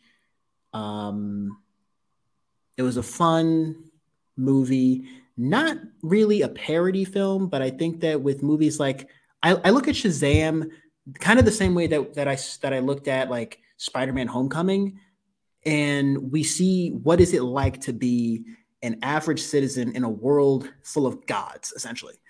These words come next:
And, and, um, <laughs> you know, especially with, with all of, like, the, the, um,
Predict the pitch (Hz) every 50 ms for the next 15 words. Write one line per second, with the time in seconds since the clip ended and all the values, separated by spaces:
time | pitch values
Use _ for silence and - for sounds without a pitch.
0 | - - - - - - - _ - 127 123 120 120 120 117 117 117 117 113 113
1 | 113 110 110 - - - - _ _ _ _ _ _ _ _ - - _ _ _
2 | _ _ - 127 123 120 117 110 123 110 110 110 107 107 104 104 117 135 - -
3 | 190 160 147 139 - 175 170 160 165 156 147 147 139 143 139 147 143 135 135 131
4 | 123 - 120 117 117 - - 120 107 104 101 - - - - - - - - _
5 | _ - 120 117 113 110 101 98 101 98 98 95 92 92 92